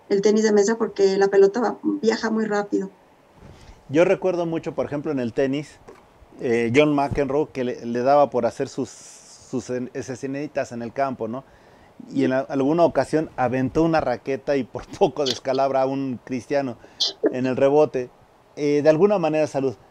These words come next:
Speaker 2: ¿te ha tocado ver eso en, en algún juego? Que de algún, no se controlan y prácticamente golpean a alguien.
Speaker 1: Sí, incluso, bueno, <laughs> pasó una situación con un compañero, eh,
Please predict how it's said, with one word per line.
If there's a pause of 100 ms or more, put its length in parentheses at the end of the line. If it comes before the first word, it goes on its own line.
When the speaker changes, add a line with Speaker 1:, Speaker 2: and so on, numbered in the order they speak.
(140)
Speaker 2:
¿te
ha
tocado
ver
eso
en,
en
algún
juego? (460)
Que
de
algún,
no
se
controlan
y (380)
prácticamente
golpean
a
alguien. (920)
Speaker 1:
Sí,
incluso,
bueno,
<laughs>
pasó
una
situación
con
un
compañero,
eh,